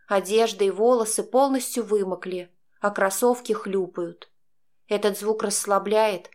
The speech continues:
хотя мало кто любит мокрые ноги.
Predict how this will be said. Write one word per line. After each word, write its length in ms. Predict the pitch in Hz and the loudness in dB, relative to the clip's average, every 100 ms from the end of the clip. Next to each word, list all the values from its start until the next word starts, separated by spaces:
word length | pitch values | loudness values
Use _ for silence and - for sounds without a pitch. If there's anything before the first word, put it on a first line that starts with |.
| _ - - | _ -20 -2
хотя 400 | 220 214 233 214 | 0 2 2 4
мало 300 | 240 277 247 | 2 2 0
кто 220 | - 196 | 0 0
любит 320 | 196 185 196 | 0 -2 -4
мокрые 400 | 196 185 196 196 | -2 -2 -4 -4
ноги. 520 | 185 175 165 175 - | -2 -4 -6 -10 -12